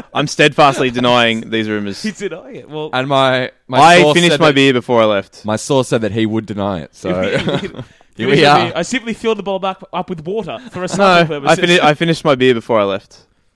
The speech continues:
Speaker 2: It's okay. Well,
Speaker 3: Cool.
Speaker 2: we've got a, we've
Speaker 1: I will,
Speaker 2: got a
Speaker 1: I will not
Speaker 2: primary source on the ground. <laughs>
Speaker 1: I'm being defamed.
Speaker 2: Yeah, <laughs> no,
Speaker 1: I will act-, I, I am, 'cause this is an
Speaker 2: We'll just
Speaker 1: actual
Speaker 2: take the
Speaker 1: lie.
Speaker 2: facts.
Speaker 1: Dude, when I do something wrong, I cop to it. I didn't leave a full beer. I finished my beer and then I left.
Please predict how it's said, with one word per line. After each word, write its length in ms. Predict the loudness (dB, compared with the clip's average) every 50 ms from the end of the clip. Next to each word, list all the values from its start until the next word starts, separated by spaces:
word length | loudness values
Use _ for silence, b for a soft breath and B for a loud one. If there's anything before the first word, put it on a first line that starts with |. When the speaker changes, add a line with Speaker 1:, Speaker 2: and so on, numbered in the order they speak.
| _ _
Speaker 2:
It's 80 | _
okay. 280 | -18 -16 -16 -16 -18 -20 _ b b b b b b b b
Well, 140 | -10 -4 -2
Speaker 3:
Cool. 100 | -2 -2
Speaker 2:
we've 60 | -2
got 80 | -4 -6
a, 80 | -6
we've 100 | -8 -4
Speaker 1:
I 140 | 0 2 2
will, 100 | 4 4 2 2
Speaker 2:
got 40 | 2
a 40 | 2
Speaker 1:
I 60 | 2
will 120 | 2 4 4
not 180 | 4 4 4 2
Speaker 2:
primary 160 | 2 -2 -8 -8
source 500 | -10 -10 -8 -8 -8 -10 -10 -12 -14 -14
on 100 | -14 -12
the 60 | -10
ground. 680 | -10 -8 -8 -8 -10 -12 -14 -14 -14 -12 -12 -12 -12 -14
<laughs> 40 | -6
Speaker 1:
I'm 220 | -2 -2 2 4
being 240 | 4 4 4 4 0
defamed. 500 | -4 -2 -2 -2 -2 -2 -4 -8 -12 -16 -20 _ _ _ _
Speaker 2:
Yeah, 160 | -12 -12 -12 -10
<laughs> 40 | -10
no, 120 | -10 -10 -6 -6 -6 0 4
Speaker 1:
I 140 | 6 8 8
will 100 | 8 8
act-, 260 | 6 6 4 0 -6 -14 _ _
I, 200 | -12 -8 -8 -2 2
I 140 | 4 4 6
am, 260 | 6 4 2 0 -2
'cause 160 | -4 -2 0
this 120 | 0 0 0
is 100 | 0 0
an 80 | 0 2
Speaker 2:
We'll 40 | 2 0
just 100 | 0 -2
Speaker 1:
actual 280 | -2 -4 -2 -2 0 2
Speaker 2:
take 80 | 2
the 40 | 4
Speaker 1:
lie. 180 | 4 4 4 0
Speaker 2:
facts. 340 | -4 -8 -12 -14 -18 -4 2
Speaker 1:
Dude, 180 | 2 4 4 4
when 140 | 4 4 4
I 80 | 4 4
do 60 | 2
something 220 | 0 0 0 2 2
wrong, 180 | 2 4 4 2
I 80 | 0
cop 220 | 0 0 -4 -4 -4
to 120 | -4 -4
it. 20 | 0
I 60 | 0 0
didn't 120 | 0 2
leave 140 | 0 0 -2
a 20 |
full 160 | -2 -6 -6 -4
beer. 160 | -2 -2 -4
I 40 | -4
finished 220 | -4 -8 -8 -6
my 100 | -6 -6
beer 160 | -4 -4 -4 -4
and 80 | -4
then 80 | -6 -6
I 40 | -6
left. 280 | -6 -8 -8 -10 _